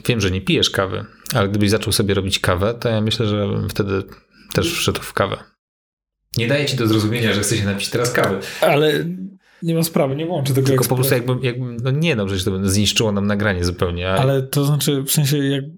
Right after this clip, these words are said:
Speaker 1: No,
Speaker 2: o
Speaker 1: jakbym
Speaker 2: co?
Speaker 1: poczuł teraz tak zapach kawy, to myślę, że tak, mm, napiłbym się kawy.
Speaker 2: Okej.
Speaker 1: No. Ale tylko w takiej sytuacji. Nie mam ochoty na kawę.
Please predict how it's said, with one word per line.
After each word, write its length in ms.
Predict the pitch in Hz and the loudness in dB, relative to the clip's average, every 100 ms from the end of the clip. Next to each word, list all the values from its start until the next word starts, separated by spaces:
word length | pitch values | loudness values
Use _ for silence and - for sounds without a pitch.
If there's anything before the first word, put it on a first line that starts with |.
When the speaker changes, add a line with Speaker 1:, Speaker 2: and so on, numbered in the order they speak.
| - | -18
Speaker 1:
No, 320 | 160 147 175 | -8 -2 2
Speaker 2:
o 20 | |
Speaker 1:
jakbym 140 | 185 147 139 | 2 2 2
Speaker 2:
co? 40 | |
Speaker 1:
poczuł 280 | 123 147 117 | 2 2 0
teraz 240 | 107 104 | 2 2
tak 180 | 95 92 | 2 2
zapach 320 | 95 - 87 | 0 0 -2
kawy, 240 | - 95 95 | 0 0 0
to 160 | 98 | -4
myślę, 260 | 92 90 95 | -4 0 2
że 120 | 87 | 2
tak, 320 | 98 92 - | 0 -2 0
mm, 380 | 104 101 95 87 | 2 2 2 2
napiłbym 380 | 85 87 - - | 2 0 -4 -4
się 120 | - | -2
kawy. 200 | - - - - - - - | -2 -4 -6 -12 -16 -4 0
Speaker 2:
Okej. 340 | 127 - 131 - - | 0 0 -4 -2 2
Speaker 1:
No. 200 | 90 90 - - _ _ - 113 | 2 2 -4 -16 _ _ -6 -2
Ale 120 | 117 | -2
tylko 240 | 117 110 | -2 -2
w 100 | 107 | -2
takiej 320 | - 113 - | -2 -4 -2
sytuacji. 560 | 110 - - - - - - _ - - - - - - - - - - | -4 -2 -4 -2 -2 -2 -8 _ -20 -20 -20 -20 -20 -20 -20 -20 -10 0
Nie 120 | 117 | 2
mam 160 | 92 87 | 2 0
ochoty 260 | - - | -2 -2
na 120 | 110 101 | 0 0
kawę. 300 | 98 95 | 0 -2